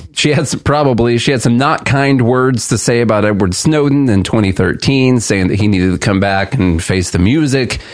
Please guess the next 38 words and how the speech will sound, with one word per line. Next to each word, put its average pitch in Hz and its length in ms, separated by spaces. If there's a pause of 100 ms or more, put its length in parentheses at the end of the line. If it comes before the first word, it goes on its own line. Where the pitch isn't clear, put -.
(300)
and, 101 440
um, 90 500
you 104 100
know, 90 140
some, 95 320
some 110 160
kind 104 160
of 95 80
dumb 104 200
things 104 220
about 92 220
that. 113 300 (280)
But - 420
in 202 180
general, 139 680 (120)
she 135 640 (380)
is 135 180
someone 127 420
who 117 180
has 110 120
been 110 260
living 151 280
off 123 260
of 107 100
stolen 131 520
money 110 320
for 120 160
a 110 60
long 113 300
time. 110 420
She's 110 260
been 107 260
insider 117 520
trading 135 500
for 110 160
a 104 80
long 101 360
time. 104 460